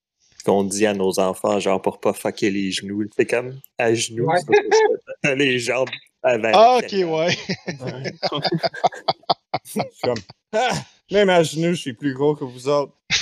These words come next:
Speaker 4: Je les regarde à, comme Dwarf, puis Bibson, je suis comme, <laughs>
Speaker 2: Laurie, euh, Laurie va s'as-, va s'a-, s'agenouiller, euh,
Speaker 3: Ok.
Speaker 2: sans rien dire.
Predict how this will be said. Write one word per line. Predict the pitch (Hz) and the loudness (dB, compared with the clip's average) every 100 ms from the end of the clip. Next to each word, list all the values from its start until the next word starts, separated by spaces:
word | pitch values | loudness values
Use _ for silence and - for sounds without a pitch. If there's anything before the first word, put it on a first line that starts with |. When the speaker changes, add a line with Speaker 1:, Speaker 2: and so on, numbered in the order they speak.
| - - - - | 0 0 -2 -2
Speaker 4:
Je | 139 | 0
les | 139 143 127 | 2 2 2
regarde | 127 120 120 127 | 2 2 2 2
à, | 127 107 | 0 -2
comme | 104 127 113 | -4 -8 -8
Dwarf, | 113 107 110 139 - - | -12 -4 -2 -2 -6 -16
puis | 107 | -14
Bibson, | 104 101 117 117 | -14 -14 -16 -18
je | - | -18
suis | 110 | -20
comme, | - 214 - 170 156 - 165 _ _ - - - - _ - | -8 -4 -4 -6 -8 -16 -20 _ _ -8 -8 -10 -20 _ -12
<laughs> | 147 - - 151 - - - _ _ _ _ _ - 147 - - - - | -10 -10 -10 -10 -10 -16 -16 _ _ _ _ _ -8 -6 -6 -14 -10 2
Speaker 2:
Laurie, | 151 151 185 | 4 4 4
euh, | 151 | 4
Laurie | 147 151 185 | 4 2 0
va | 147 | -2
s'as-, | 143 127 - - | -4 -8 -12 -12
va | 135 127 | -8 -8
s'a-, | - 123 117 | -8 -14 -8
s'agenouiller, | 147 139 135 135 120 127 127 - - - - | -4 -2 -2 -4 -10 -14 -16 -20 -20 -14 -4
euh, | 135 | -2
Speaker 3:
Ok. | 131 | 2
Speaker 2:
sans | |
rien | 131 127 | 0 -2
dire. | 113 | -12